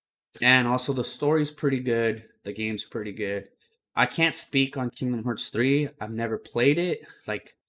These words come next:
I just, I don't know. I haven't got around to it. I love that franchise, though, but I haven't played it. Another franchise I would recommend picking up of games would be the Dark Souls. Like,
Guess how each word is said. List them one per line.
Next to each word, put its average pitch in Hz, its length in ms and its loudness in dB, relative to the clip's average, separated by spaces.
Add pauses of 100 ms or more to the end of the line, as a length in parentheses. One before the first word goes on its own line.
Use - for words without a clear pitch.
(420)
I 113 120 2
just, 113 280 -4
I 120 120 6
don't 107 120 0
know. 101 60 0
I 101 100 2
haven't 117 260 4
got 113 140 2
around 110 340 2
to 123 180 0
it. 123 320 2 (160)
I 110 80 0
love 110 300 -2
that 107 200 -4
franchise, 139 640 0
though, 156 300 -2 (200)
but - 380 0 (120)
I 113 100 0
haven't 110 260 -4
played 113 320 -6
it. - 120 -14 (960)
Another 143 480 4
franchise 156 600 0
I 131 80 4
would 123 120 2
recommend 120 560 0
picking 120 260 -4
up 113 120 -6
of 110 180 -8
games 113 420 -2
would 110 120 -4
be 107 140 -8
the 104 220 -6 (220)
Dark 120 320 0
Souls. 175 600 -4 (160)
Like, 113 360 -2